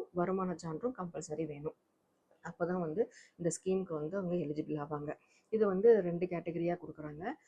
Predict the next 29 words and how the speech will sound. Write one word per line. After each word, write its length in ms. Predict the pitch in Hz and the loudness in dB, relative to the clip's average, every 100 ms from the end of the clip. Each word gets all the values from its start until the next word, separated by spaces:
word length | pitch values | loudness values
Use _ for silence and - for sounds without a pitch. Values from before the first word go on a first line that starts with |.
| - _ - | -20 _ -6
அ, 80 | 180 170 160 | -2 -2 0
ஒண்ணு 220 | 190 196 | 2 2
வந்து 260 | 190 175 180 | 2 0 0
என்ன 240 | 165 160 165 | 0 -2 -4
அப்படின்னா, 360 | 165 151 196 330 311 | -6 -6 -4 -4 -4
அந்த 240 | 175 165 165 156 151 151 - - _ - | -4 -4 -2 0 0 -2 -4 -20 _ -2
பெண், 180 | 175 170 | 0 0
அந்த 220 | 165 165 | -2 -2
அம்மாவோட 480 | 165 170 185 170 160 240 226 165 - | 0 0 0 0 0 -2 0 -4 -4
குழந்தை, 400 | 170 170 170 160 | -2 2 2 0
பெண்ணு 280 | 165 170 170 165 | -2 -2 -2 -2
யாருக்கு 340 | 165 180 - - | -2 -2 -6 -6
திருமணம் 340 | 180 180 180 | -2 0 -2
பண்ணி 200 | 151 165 | -4 -2
வைக்கிறாங்களோ 460 | 175 160 147 156 240 | 0 -2 -4 -4 -4
அந்த 200 | 185 160 - | -2 -6 -6
பெண் 200 | 165 185 | -4 -2
வந்து 300 | 160 147 269 - - - _ 196 | -2 2 0 0 -14 -20 _ -4
பத்தாவது 380 | 190 220 214 | 2 4 4
வரைக்கும் 460 | 185 180 165 175 - - _ _ _ - | 4 0 -2 -4 -4 -6 _ _ _ -4
முடிச்சிருந்தாங்க 600 | 180 180 180 170 156 160 165 | -4 -2 -4 -2 -2 0 0
அப்படின்னு 360 | - 151 165 170 | -2 -8 -6 -8
சொன்னா, 280 | 151 156 247 - - - - | -10 -6 -6 -6 -20 -20 -8
அவங்களுக்கு 640 | 170 208 214 190 165 214 320 494 - _ - | -2 2 2 2 0 2 2 0 -6 _ -2
இருபத்தி 400 | 202 208 208 190 | 0 2 -2 0
ஐந்தாயிரம் 440 | 175 170 175 170 | 0 0 -2 -2
ரூபாய் 320 | 165 160 170 - _ _ _ _ - | -2 0 0 -2 _ _ _ _ -6
பணமும், 440 | 170 170 170 277 392 _ _ | -2 0 0 0 -2 _ _
அ, 40 | _ | _